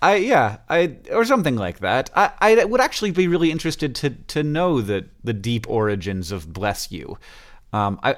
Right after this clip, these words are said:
I feel a little bit like it's just something to say,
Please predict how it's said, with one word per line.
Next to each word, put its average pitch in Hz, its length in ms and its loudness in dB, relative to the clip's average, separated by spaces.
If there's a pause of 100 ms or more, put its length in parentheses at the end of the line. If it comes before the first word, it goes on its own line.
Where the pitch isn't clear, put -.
I 156 80 2
feel 226 260 2
a - 20 6
little 156 220 4
bit - 100 2
like 110 160 0
it's 117 120 -10
just - 220 -4
something 143 400 -2
to 101 60 -2
say, - 680 -8